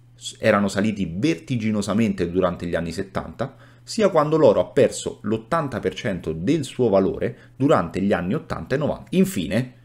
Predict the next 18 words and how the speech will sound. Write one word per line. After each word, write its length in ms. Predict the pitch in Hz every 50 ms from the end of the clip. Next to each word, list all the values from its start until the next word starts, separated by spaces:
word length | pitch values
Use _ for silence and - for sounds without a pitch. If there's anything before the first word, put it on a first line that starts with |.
| _ - - - -
anche 260 | 202 214 202 - 170
nel 180 | 147 143 135 135
periodo 440 | - 147 185 190 170 113 110 98
tra 160 | - - 110 101
il 140 | 101 101
duemila 340 | 98 113 123 160 165 135 95
e 60 | 85
il 60 | 85 82
duemiladieci, 640 | 95 101 123 135 131 123 120 101 82 73 - - 87
ovvero 340 | 90 85 90 113 110 104 101
quando 300 | - 143 151 151 147 143
le 100 | 135 127
azioni 400 | 123 - - - 170 160 135 117
hanno 320 | 104 104 107 110 107 - -
restituito 760 | 113 127 151 160 - - - 143 123 135 151 160 143 127 113
rendimenti 580 | 110 107 104 104 110 127 147 143 131 - 101
pressoché 580 | - - 120 117 117 - - 117 113 - - 151
nulli, 400 | 127 98 85 80 85 90 101